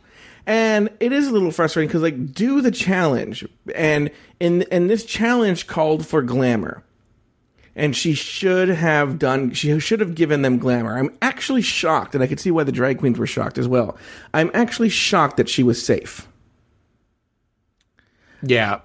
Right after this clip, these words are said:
Speaker 2: well, but she, she was on the team that won, though. So unless they decided to change it and put it where everybody was up for individual, she, she
Speaker 1: Oh, there was a losing team?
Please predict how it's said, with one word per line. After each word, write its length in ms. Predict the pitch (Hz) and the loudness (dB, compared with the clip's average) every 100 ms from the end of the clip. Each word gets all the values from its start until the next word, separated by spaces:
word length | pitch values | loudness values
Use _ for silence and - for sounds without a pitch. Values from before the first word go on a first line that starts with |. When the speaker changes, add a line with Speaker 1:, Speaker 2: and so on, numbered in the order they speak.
| - | -6
Speaker 2:
well, 200 | 208 180 | 0 0
but 220 | 156 160 - | 2 -2 -2
she, 200 | 135 135 | -2 -2
she 160 | - 143 | -2 0
was 180 | 127 | 0
on 160 | 131 123 | 0 0
the 80 | 113 | -2
team 360 | - 127 117 | -2 -2 0
that 180 | 113 - | -2 -2
won, 300 | 156 170 110 | -2 0 0
though. 260 | 95 71 - _ _ _ _ _ _ _ _ _ _ _ _ _ - | -4 -6 -10 _ _ _ _ _ _ _ _ _ _ _ _ _ -2
So 220 | 127 120 | 2 2
unless 300 | 127 135 - | 2 0 2
they 120 | 127 | -2
decided 460 | 117 - 127 117 110 | 0 -2 0 0 -4
to 60 | |
change 320 | - 120 113 120 | -2 -2 0 -2
it 100 | - | -2
and 120 | 127 | -4
put 140 | 110 120 | -2 -2
it 80 | 104 | 0
where 180 | 117 | 0
everybody 400 | 120 117 110 113 107 | 0 -2 -4 -4 -2
was 140 | 104 | -4
up 140 | 110 | -6
for 140 | - 120 | -6 -8
individual, 800 | 107 101 117 139 101 87 90 - _ _ _ _ _ - | -8 -2 -2 0 -2 -4 -8 -12 _ _ _ _ _ -16
she, 220 | - 123 - | -6 -6 -6
she 140 | - | -4
Speaker 1:
Oh, 140 | 208 214 | -2 0
there 120 | 190 | -2
was 160 | 240 214 | -2 0
a 60 | |
losing 560 | 147 143 196 202 196 170 | 0 0 0 0 0 -2
team? 500 | 160 160 220 349 | -2 0 0 -2